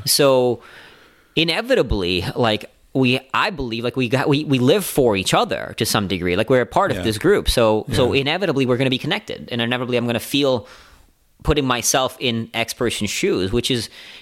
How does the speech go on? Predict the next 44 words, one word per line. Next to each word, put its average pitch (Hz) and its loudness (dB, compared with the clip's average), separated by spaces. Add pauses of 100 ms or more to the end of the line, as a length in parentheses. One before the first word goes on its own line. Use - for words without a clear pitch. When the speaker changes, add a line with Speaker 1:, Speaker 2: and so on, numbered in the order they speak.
(140)
Speaker 1:
you 117 -2
know, 139 -4
a 113 -2
g-, 107 -8 (180)
not 127 -2
always, 123 -2
not 139 0
a 117 2
bad 113 -2
thing, 73 -4
right? 95 0
To 117 0
be 107 2
able 107 2
to 101 2 (460)
Speaker 2:
Yeah, 165 4
as 123 2
long 180 4
as 160 2
we 147 4
give 131 0
them 127 4
the 110 2
space 113 0
to 120 0
live 98 0
their 95 2
own 90 2
destiny, 85 -4
I 85 -8
guess, - -6
Speaker 1:
That 143 0
Speaker 2:
is, 165 -4
Speaker 1:
makes 160 -4
Speaker 2:
is - -6
Speaker 1:
sense, 127 -4
Speaker 2:
the - -2
Speaker 1:
yeah. 110 0
Speaker 2:
thing. 78 -4 (640)
Yeah, 95 0 (400)
yeah. 98 -2 (340)
Speaker 1:
That 113 -4
makes 107 -6
sense. 90 -6